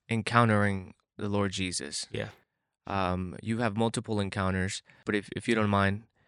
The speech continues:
Speaker 1: I would love for you to share that.
Speaker 2: Yeah, sure. So, so this is how I knew I was called to America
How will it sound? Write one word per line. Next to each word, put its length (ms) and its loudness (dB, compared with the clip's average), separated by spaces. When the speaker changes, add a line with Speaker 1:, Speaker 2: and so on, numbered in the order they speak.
Speaker 1:
I 60 -8
would 120 0
love 140 0
for 100 -8
you 100 -4
to 80 -6
share 260 -4
that. 100 -6
Speaker 2:
Yeah, 100 -4
sure. 320 -2
So, 440 -2
so 140 -2
this 160 2
is 100 0
how 400 2
I 120 6
knew 260 2
I 40 4
was 500 -2
called 280 -2
to 120 -2
America 480 -4